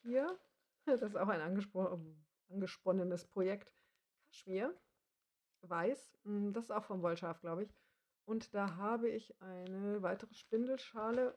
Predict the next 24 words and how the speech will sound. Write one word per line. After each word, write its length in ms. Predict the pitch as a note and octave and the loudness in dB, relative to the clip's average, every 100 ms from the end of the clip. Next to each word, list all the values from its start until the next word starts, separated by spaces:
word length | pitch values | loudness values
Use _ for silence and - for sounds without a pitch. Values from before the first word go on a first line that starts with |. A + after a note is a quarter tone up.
| - | -8
und 240 | F3+ G3+ C#4+ F#4 - _ | -10 -8 -8 -8 -16 _
ich 160 | G3 G3+ | -20 -20
muss 140 | G3+ | -12
mal 100 | F3+ | -10
schauen, 260 | F3 F#3+ F#3 | -6 -4 -2
was 140 | F3+ | -4
für 120 | - | -6
eine 100 | F3 | -8
Spindel 340 | F3 G#3+ A#3+ E3+ | -8 -10 -8 -10
ich 140 | - | -12
da 120 | E3+ | -12
habe. 280 | F3+ F#3+ B3 _ _ _ _ _ _ _ _ _ _ | -8 -8 -10 _ _ _ _ _ _ _ _ _ _
Ähm, 320 | F3 E3 E3+ E3+ | -12 -8 -4 -2
das 160 | G3 | 2
sind 140 | A#3 A#3 | 2 2
so 80 | |
die 120 | G3 G3 | 0 2
verschollenen 640 | F#3+ F#3 F#3 G3+ A3 G3 | 0 2 2 4 4 2
Spindeln, 560 | - G#3+ A#3+ G3+ F3+ F3+ | -2 0 2 2 2 0
die 240 | F3+ F3 | -2 -2
irgendwo, 640 | - F3+ F#3+ F#3+ F3 E3+ E3+ - | 0 0 -2 -2 -2 -2 -4 -16
das 180 | G#3 G3+ | -16 -10
ist 200 | A3+ - | -12 -12
eine 520 | - F#3+ F#3+ F#3 F#3 | -8 -4 -2 0 -2